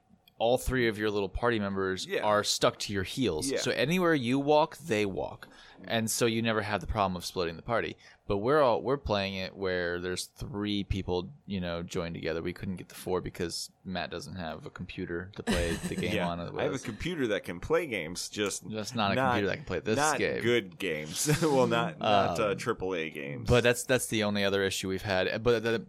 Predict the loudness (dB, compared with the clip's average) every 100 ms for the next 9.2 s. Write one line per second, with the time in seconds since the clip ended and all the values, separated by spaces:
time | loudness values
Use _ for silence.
0 | _ 0 2 2 2 2 2 4 6 6
1 | 2 -4 -6 -10 -10 -8 -6 -2 -2 -4
2 | -8 _ _ _ _ -2 -2 -2 -8 -4
3 | 0 -2 -4 _ _ _ _ _ -2 0
4 | 0 0 0 0 0 -2 -2 -2 2 4
5 | 2 0 2 2 0 -2 -2 -4 -4 -8
6 | 0 0 -2 -12 _ -6 -2 -2 -2 0
7 | 0 -2 -10 _ _ _ _ -6 -4 -2
8 | -2 -4 -2 -2 0 -4 -8 -10 -10 -12
9 | -16